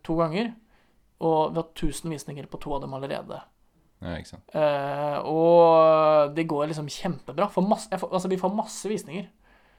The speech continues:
Speaker 1: Eh, så det, og vi får likes fra masse folk jeg ikke aner hvem er. Og det er, det kan jo, eh, gjøre at vi får nye lyttere og sånn. For det er jo
Speaker 2: Mm.
Speaker 1: det som er problemet med TikTok, er at det er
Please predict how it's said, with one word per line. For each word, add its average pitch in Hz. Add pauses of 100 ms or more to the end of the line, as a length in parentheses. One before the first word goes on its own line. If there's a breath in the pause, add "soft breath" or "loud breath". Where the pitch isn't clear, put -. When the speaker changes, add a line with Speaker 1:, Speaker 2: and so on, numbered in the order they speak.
(260 soft breath)
Speaker 1:
Eh, 156
så 165
det, 160 (460)
og 147
vi 170
får 170
likes 170
fra 156
masse 160
folk 156
jeg 147
ikke -
aner 135
hvem 156
er. 185 (260)
Og 170
det 196
er, 156 (240 loud breath)
det 214
kan 170
jo, 165 (580 soft breath)
eh, 147
gjøre 147
at 151
vi -
får 143
nye 135
lyttere 143
og 131
sånn. 170
For 190
det 165
er 175
jo 190
Speaker 2:
Mm. -
Speaker 1:
det 175
som 180
er 170
problemet 165
med 156
TikTok, 185
er 156
at 151
det 165
er 135